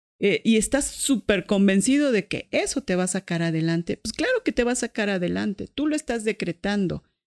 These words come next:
Entonces, el poder del pensamiento y de la palabra es enorme. Tú no sabes, bueno, si ya has tenido ya la oportunidad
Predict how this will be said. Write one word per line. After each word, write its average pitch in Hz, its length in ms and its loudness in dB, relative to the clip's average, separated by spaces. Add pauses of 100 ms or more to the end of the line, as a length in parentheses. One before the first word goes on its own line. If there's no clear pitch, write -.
(120)
Entonces, 202 360 -6
el 226 120 0
poder 226 260 0
del 277 140 0
pensamiento 196 760 0
y 185 100 0
de 160 100 0
la 160 180 -2
palabra 175 480 -2
es 190 320 -4
enorme. 175 800 0 (320)
Tú 233 100 -4
no 247 160 0
sabes, 214 540 0
bueno, 165 340 2
si 170 200 -2
ya 175 120 4
has 196 100 -4
tenido 214 320 2
ya 175 200 2
la 170 100 2
oportunidad 160 760 -2